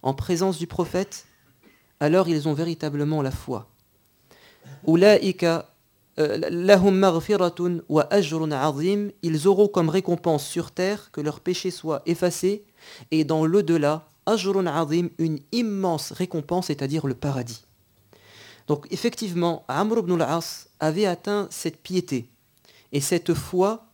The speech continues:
qui lui a fait effacer ses péchés, et qui le voue au paradis.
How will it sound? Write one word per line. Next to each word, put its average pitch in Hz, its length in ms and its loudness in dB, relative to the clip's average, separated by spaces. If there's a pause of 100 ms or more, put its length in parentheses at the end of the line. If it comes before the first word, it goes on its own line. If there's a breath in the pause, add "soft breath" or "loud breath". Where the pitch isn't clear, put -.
(840 soft breath)
qui 156 120 -6
lui 170 80 4
a 175 60 4
fait - 220 -4
effacer 196 340 0
ses 180 140 -2
péchés, 180 500 -2 (520 soft breath)
et 202 120 4
qui 190 120 -6
le 175 160 4
voue 170 400 0
au 196 300 2 (100)
paradis. 139 560 -4